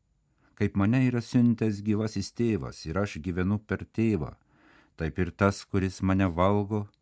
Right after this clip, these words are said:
gyvens per mane. Štai duona,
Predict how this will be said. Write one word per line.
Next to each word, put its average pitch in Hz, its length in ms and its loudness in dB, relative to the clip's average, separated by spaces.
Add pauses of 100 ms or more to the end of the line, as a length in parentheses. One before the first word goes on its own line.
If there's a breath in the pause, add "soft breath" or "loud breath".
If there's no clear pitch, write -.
(200)
gyvens 78 680 -4 (180)
per 73 160 -6
mane. 71 380 -4 (760)
Štai 127 380 -2
duona, 95 560 2